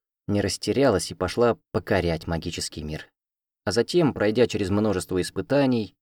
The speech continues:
овладев магией, спасти весь мир. Ну а как же без меня-то? Они же никак не смогут сами сообразить, что, как, куда. Ну да, ну да,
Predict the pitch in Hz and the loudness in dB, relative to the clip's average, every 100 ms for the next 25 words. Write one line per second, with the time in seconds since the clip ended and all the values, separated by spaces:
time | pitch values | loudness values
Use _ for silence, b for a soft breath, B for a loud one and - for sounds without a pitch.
0 | - 90 104 123 113 85 90 127 117 104 | -6 0 0 0 -2 -2 0 0 0 -2
1 | 98 90 - 127 104 - - 120 90 82 | -4 -6 -4 -2 -2 -4 -4 -2 -2 -2
2 | - 80 73 - _ _ _ _ - 117 | -4 -6 -6 -14 _ _ _ _ -8 -2
3 | 135 95 - 85 80 90 82 110 95 80 | 0 0 0 -2 -2 -2 -2 0 0 -4
4 | - _ _ 85 87 82 90 92 101 92 | -8 _ _ -6 -4 0 0 0 -2 -4
5 | 92 90 113 160 123 - 87 80 85 85 | -4 -4 0 2 0 0 -2 -2 -4 0
6 | 92 82 85 - 107 117 82 95 98 - | -2 -2 -6 -2 2 2 0 -4 -6 -8
7 | - 80 95 90 _ _ _ _ _ _ | -6 -2 -2 -4 _ _ _ _ _ _
8 | - 104 131 143 110 101 - - - 110 | -6 -2 2 2 2 2 -4 -8 -4 -2
9 | 104 92 82 | 0 0 -2